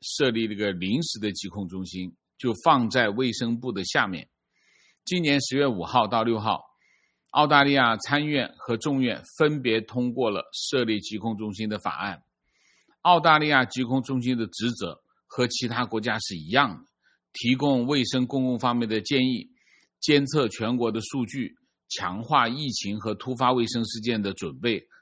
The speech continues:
和响应能力。但是我们现在美国的卫生部长小罗伯特正在消灭美国的疾控中心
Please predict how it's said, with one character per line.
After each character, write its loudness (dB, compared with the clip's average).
和 -4
响 -2
应 -6
能 -6
力。 -6
但 8
是 -4
我 -4
们 -2
现 0
在 0
美 -4
国 -2
的 0
卫 4
生 0
部 -2
长 -8
小 2
罗 2
伯 2
特 0
正 6
在 2
消 4
灭 0
美 -4
国 -4
的 -2
疾 -8
控 -8
中 -10
心 -10